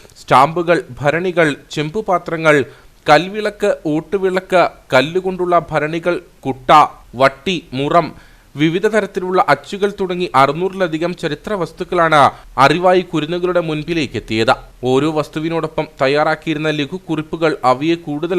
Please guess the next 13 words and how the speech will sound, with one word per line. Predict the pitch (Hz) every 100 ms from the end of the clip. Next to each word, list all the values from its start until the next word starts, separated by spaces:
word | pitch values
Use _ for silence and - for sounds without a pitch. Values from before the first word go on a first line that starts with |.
| 160
അറിയാനും | 151 151 156 120
മനസ്സിലാക്കാനും | 131 127 165 160 175 160 156 143 117 - -
സംശയ | 151 160 - 208 175
ദൂരീകരണത്തിനുമൊക്കെ | 175 180 196 202 196 190 185 175 - 170 170
കുട്ടികളെ | 147 - 160 170 165
സഹായിച്ചു. | 147 107 101 101 - 135 - _ _ _ _ 170
നിരവധി | 180 220 247 254
വർഷങ്ങൾ | 226 - 208 208 214
കൊണ്ട് | 214 202 - 190
അടുത്തറിയുകയും | 170 220 208 196 190 196 190 190
പഠിക്കുകയും | 170 180 175 196 202
ചെയ്യുന്ന | 196 180 185 185
കാര്യങ്ങൾ | 165 160 170